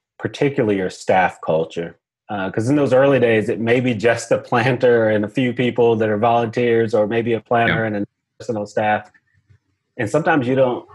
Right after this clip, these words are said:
Speaker 1: if you don't pay attention to that culture, your culture will get away from you. Like, it'll, it's gonna create itself. If you don't, if you're not intentional about the culture that you're creating, culture will create itself within your church. Uh, and it's a lot easier to set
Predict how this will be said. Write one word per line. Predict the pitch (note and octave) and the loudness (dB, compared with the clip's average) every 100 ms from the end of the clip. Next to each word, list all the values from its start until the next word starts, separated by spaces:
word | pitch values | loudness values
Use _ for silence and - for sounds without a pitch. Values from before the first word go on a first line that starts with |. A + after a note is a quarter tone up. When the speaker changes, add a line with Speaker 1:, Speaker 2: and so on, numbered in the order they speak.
| - - | -14 -6
Speaker 1:
if | A2 | -2
you | D3 | -2
don't | E3 | -2
pay | - C#3+ | -2 -2
attention | C3 B2+ B2 A2+ | 0 -2 -2 -4
to | A2+ | -2
that | G#2 - | -2 0
culture, | A2+ A#2 G#2+ | 0 0 -2
your | F#2+ | -6
culture | - D#3+ F3+ A2+ | -2 -2 0 -2
will | G2 | -2
get | G#2 F#2 | -2 0
away | F#2 G#2 | 0 0
from | G#2 E2+ E2+ | -2 -10 -10
you. | E2+ E2 - | -12 -12 -10
Like, | F#2 | -2
it'll, | B2 D3+ - | 0 0 0
it's | B2 D3+ | -4 0
gonna | C#3+ | -2
create | - A2 G#2 G#2+ | -2 0 0 0
itself. | G2 - G#2+ F#2 - | -2 -2 -2 -2 -6
If | F#2 | -6
you | A2+ | -2
don't, | C3+ B2 - - | 0 -2 -6 -8
if | A2 | -4
you're | B2 | -2
not | C3 A2+ | -2 -4
intentional | - A#2 A#2 A#2+ | -6 -8 -4 -4
about | A2+ A#2 - | 0 -2 -2
the | |
culture | A2+ A#2 A#2 B2 | -4 -4 -2 -6
that | A2 | -4
you're | A2+ | -6
creating, | A2+ A#2+ A2+ A#2 A2 - _ _ _ - | -6 -2 0 0 -2 -10 _ _ _ -2
culture | A#2 A#2+ B2 B2 G2+ | 0 2 0 0 -2
will | F#2+ G2+ F2+ | 0 -2 -4
create | - G2 G2+ F#2+ | -6 -4 -2 -4
itself | - - G2+ G2 - | -8 -6 -4 -4 -6
within | G#2 F#2+ G2+ F#2+ | -10 -8 -8 -8
your | F#2+ F2+ | -10 -10
church. | - G2+ F2+ _ _ _ _ _ _ _ | -6 -4 -6 _ _ _ _ _ _ _
Uh, | G2+ F#2 F2 E2 - _ B2 | -8 -8 -8 -10 -12 _ -6
and | G#2+ G#2 F#2+ F2 - - | -4 -4 -4 -6 -10 -10
it's | A2 | -6
a | A2 | -2
lot | G#2 A#2+ B2 | 0 0 0
easier | A#2 A2+ G#2 G2 | -2 -4 -4 -6
to | F2 | -6
set | - - A2 A2 | -14 -4 -4 -4